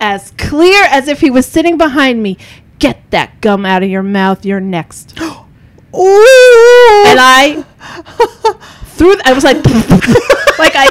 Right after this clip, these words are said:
Speaker 1: couldn't have got the gum out of my mouth faster. And I didn't know what to do with it, so I opened my almost full pack of gum and put it in there and ruined the pack 'cause now it's all gross. But I was like, and I said,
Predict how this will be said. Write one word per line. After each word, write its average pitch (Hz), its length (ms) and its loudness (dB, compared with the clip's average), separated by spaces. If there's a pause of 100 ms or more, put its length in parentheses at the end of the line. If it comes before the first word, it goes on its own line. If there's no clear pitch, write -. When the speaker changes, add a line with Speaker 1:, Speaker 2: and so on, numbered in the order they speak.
Speaker 1:
couldn't 381 240 -2
have 381 80 0
got 320 200 0
the 381 120 -2
gum 277 180 -2
out 277 140 0
of 294 60 -4
my 311 160 0
mouth 277 220 -2
faster. 285 520 -2 (300)
And 339 380 -8
I 294 180 2
didn't 359 180 2
know 349 140 4
what 349 140 2
to 254 120 -2
do 330 160 2
with 339 120 2
it, 277 100 0
so 311 140 -2
I 262 140 4 (160)
opened 339 340 0
my 277 280 2
almost 427 520 2
full 359 280 2
pack 339 420 0
of 226 180 -2
gum 311 300 2
and 247 160 0
put - 200 0
it 403 320 2
in 381 80 0
there 285 320 2 (200)
and 269 200 0
ruined 294 300 4
the 208 60 -4
pack 269 380 0
'cause 196 220 -6
now 208 220 -2
it's 269 120 -8
all 170 140 -4
gross. 190 500 -2
But 294 720 -2
I 254 160 0
was 262 200 -4
like, 240 300 0
and 285 140 0
I 277 120 0
said, 247 440 -2